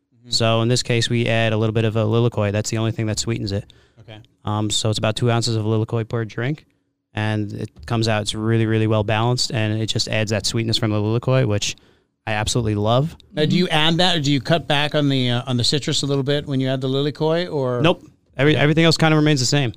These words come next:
Speaker 1: Okay, so
Speaker 2: Uh,
Speaker 1: you just
Speaker 2: just,
Speaker 1: add on
Speaker 2: just
Speaker 1: top
Speaker 2: no
Speaker 1: of it.
Speaker 2: sweetener, yeah. So it's, um,
Speaker 1: Nice.
Speaker 2: uh, yeah, lime juice is the same, Cointreau, uh, a little bit less Cointreau to bring the balance out, but everything else is the same.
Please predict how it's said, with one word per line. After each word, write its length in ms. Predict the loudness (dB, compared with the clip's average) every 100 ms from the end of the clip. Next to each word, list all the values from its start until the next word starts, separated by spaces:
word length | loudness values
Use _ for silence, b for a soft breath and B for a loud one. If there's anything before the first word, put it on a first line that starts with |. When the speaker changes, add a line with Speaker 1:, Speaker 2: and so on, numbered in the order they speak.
| -10
Speaker 1:
Okay, 240 | -8 -4
so 60 | 2
Speaker 2:
Uh, 140 | 4
Speaker 1:
you 60 | 6
just 80 | 4
Speaker 2:
just, 120 | 4
Speaker 1:
add 120 | 2
on 40 | 4
Speaker 2:
just 140 | 4
Speaker 1:
top 80 | 6
Speaker 2:
no 60 | 4
Speaker 1:
of 60 |
it. 40 | 6
Speaker 2:
sweetener, 360 | 4 4 2
yeah. 220 | 4 2 2
So 360 | 2 4 4
it's, 240 | 2 2 4
um, 320 | 4 4 2
Speaker 1:
Nice. 160 | -2 -14 _ _ _ _ _ _ _
Speaker 2:
uh, 640 | -2 2 2 4 4 2 0 _ _ _ _ -2
yeah, 160 | 2 4
lime 240 | 4 4
juice 120 | 2
is 60 | 0
the 60 |
same, 400 | 0 2 4 2
Cointreau, 840 | 0 0 2 4 4 4 4 0 -4 _ _ _ _ _ _ _ _ _ -4
uh, 140 | 0 2
a 20 |
little 160 | 2 4
bit 140 | 4
less 160 | 4 2
Cointreau 360 | 2 0 0
to 80 | -2
bring 160 | -2 -2
the 60 |
balance 280 | -2 -2 -2
out, 180 | -4 -6
but 120 | -4
everything 300 | -4 -4 -2
else 120 | -2 -4
is 60 |
the 80 | -4
same. 280 | -6 -6